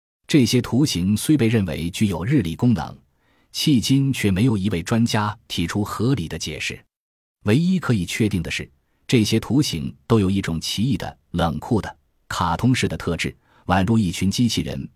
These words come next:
迈着精确、僵硬的步伐，操兵似的走向伫立在门楣中央的维拉科查。这些图形中，有些戴着鸟面具，有些长着鹰钩鼻，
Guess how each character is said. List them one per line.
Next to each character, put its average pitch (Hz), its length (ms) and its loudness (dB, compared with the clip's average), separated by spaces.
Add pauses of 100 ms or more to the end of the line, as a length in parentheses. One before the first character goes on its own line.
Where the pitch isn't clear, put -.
迈 98 180 0
着 73 120 -10
精 117 260 2
确、 - 260 -6 (280)
僵 117 260 4
硬 104 140 2
的 78 100 -8
步 82 160 -8
伐， 78 280 -10 (340)
操 139 280 2
兵 127 180 4
似 90 200 0
的 78 240 -10 (100)
走 85 240 0
向 95 240 0
伫 123 200 2
立 85 160 -2
在 - 160 -4
门 90 260 2
楣 85 160 0
中 123 220 2
央 110 160 2
的 80 120 -6
维 82 200 -4
拉 92 180 -2
科 - 180 -6
查。 - 260 -10 (600)
这 196 180 4
些 127 160 2
图 117 200 0
形 92 180 0
中， 123 200 2 (280)
有 95 160 2
些 127 160 2
戴 123 140 0
着 95 100 -2
鸟 82 240 -2
面 104 180 2
具， - 220 -2 (320)
有 95 160 2
些 127 160 2
长 78 200 -2
着 - 80 -6
鹰 120 220 4
钩 135 180 2
鼻， 80 280 -8